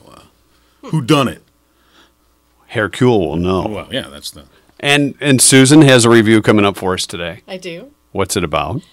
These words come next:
Speaker 3: It is a local restaurant.
Speaker 2: Huh?
Speaker 1: Oh,
Speaker 2: Talking
Speaker 1: okay.
Speaker 2: food. Okay.
Speaker 1: All right.
Speaker 2: And speaking of food, before we get the show on the road, Mary,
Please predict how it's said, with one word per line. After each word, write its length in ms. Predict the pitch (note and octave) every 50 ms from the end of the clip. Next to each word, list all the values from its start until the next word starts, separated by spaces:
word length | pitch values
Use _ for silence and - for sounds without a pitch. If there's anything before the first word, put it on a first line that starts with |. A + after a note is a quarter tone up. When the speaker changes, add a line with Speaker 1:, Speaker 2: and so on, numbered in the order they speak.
| _ _ -
Speaker 3:
It 120 | G3+ F3+
is 260 | F3+ F3 F3+ F3+ - -
a 320 | F3 F3 E3+ E3+ E3+ F3 F3 F3 F3+ _
local 280 | E3+ E3+ E3+ E3+ G3 G3
restaurant. 460 | G#3+ B3 D#4+ - - - E3+ - - _
Speaker 2:
Huh? 280 | - - - D#3+ F3+ - - -
Speaker 1:
Oh, 180 | E2 G2+ G2 -
Speaker 2:
Talking 300 | - B2 G2+ - - E2+
Speaker 1:
okay. 80 | -
Speaker 2:
food. 300 | - D3+ G#3+ G2+ E2 - _ _ -
Okay. 240 | G#2+ C3+ - - F#2 F2 - _ _ -
Speaker 1:
All 60 | -
right. 80 | - - - - -
Speaker 2:
And 140 | F3 F#3+ -
speaking 280 | - A#3+ C#4+ D#4+ A#3+
of 100 | D#3+ A#2 -
food, 320 | F#3 A#3 G3+ A2 - - _ _ _ - _ _ _ _ - -
before 220 | C3 A#2+ - F#3
we 80 | F#3+ D#3+
get 140 | C3 B2 A2+
the 60 | A#2+
show 200 | - - C3+ A#2+
on 120 | A#2+ A#2+ A2+
the 80 | G#2
road, 320 | F#2 G2 G2 G2 A#2 D#3 - - - _ - - - - - _ _ - - - - - - - _ _ -
Mary, 360 | G#2+ A#2 A2+ A2+ B2 D3+